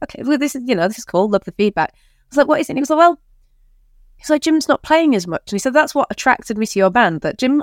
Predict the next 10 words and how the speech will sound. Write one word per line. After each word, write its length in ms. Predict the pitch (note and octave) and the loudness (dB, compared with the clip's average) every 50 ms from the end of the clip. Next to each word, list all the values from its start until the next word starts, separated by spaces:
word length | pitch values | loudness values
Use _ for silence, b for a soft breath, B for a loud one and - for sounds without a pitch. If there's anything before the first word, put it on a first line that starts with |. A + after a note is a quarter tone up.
| - | 0
almost 340 | A3 A#3 A3+ G#3+ A3 - - | 0 0 0 0 -2 -4 -2
plays 200 | - A3+ G#3+ G#3 - | -2 -2 -2 0 0
like 320 | G3+ G3 - - - _ _ _ _ | -2 -2 -2 -8 -18 _ _ _ _
he's 200 | G3 G#3 A3 F#3+ | -6 -6 -6 -6
two 220 | - - C4+ A3+ | -2 -2 0 0
guitars 400 | G3 A3+ - - A3 G3+ G3 F#3+ G3+ | 0 -2 -2 2 2 4 4 2 2
all 160 | G3+ G#3 G#3 | 0 0 0
on 60 | G#3 | -2
his 140 | G#3 G3+ A3 | -2 0 0
own. 280 | A3 A#3+ C#4 D#4 F4 | 2 2 2 0 -2